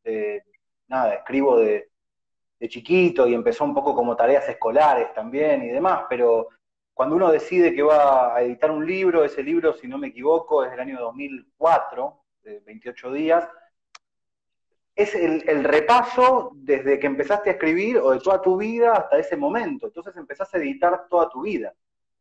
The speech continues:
Y lo primero que tenés para decir después de todo eso, y encima cuando tenés, creo que en ese momento tenía veintitrés o veinticuatro años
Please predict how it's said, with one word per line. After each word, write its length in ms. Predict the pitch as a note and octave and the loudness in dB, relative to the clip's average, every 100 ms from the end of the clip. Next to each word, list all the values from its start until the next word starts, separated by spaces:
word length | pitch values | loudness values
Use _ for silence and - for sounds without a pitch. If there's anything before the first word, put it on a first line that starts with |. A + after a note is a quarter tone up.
| _ | _
Y 80 | E3 | 0
lo 120 | D#3+ | 2
primero 360 | D#3 F#3 C#4+ G#3 | 4 4 4 4
que 80 | D#3 | 2
tenés 200 | E3+ G3+ | 0 2
para 160 | D#3 | 4
decir 360 | C#3 C3+ C#3 B2 | 4 2 -4 -2
después 300 | A2+ - F3+ | -2 0 0
de 40 | |
todo 180 | F3 F3 | 2 2
eso, 160 | D3 C3 | 2 0
y 100 | B2 | -6
encima 380 | B2 G#3+ G#3 - | -6 -4 -2 0
cuando 240 | C3 B2+ | -2 -2
tenés, 460 | C3 E3 F#3 - - | -4 -2 -2 -4 -8
creo 160 | E3 | -2
que 60 | C#3+ | -2
en 60 | D3 | -2
ese 140 | D3+ | -6
momento 340 | D3 E3+ F3+ | -6 -4 -6
tenía 260 | - D3 D#3+ | -6 -2 0
veintitrés 800 | C3 B2 - - - - F3+ F3 | 0 -4 -10 -14 -20 -6 -4 0
o 60 | D#3 | 0
veinticuatro 640 | C3+ C3 - E3 D#3+ D3+ | -2 -8 -2 -2 2 2
años 580 | D3+ C4 C#4 F4+ - | 2 0 -4 -6 -8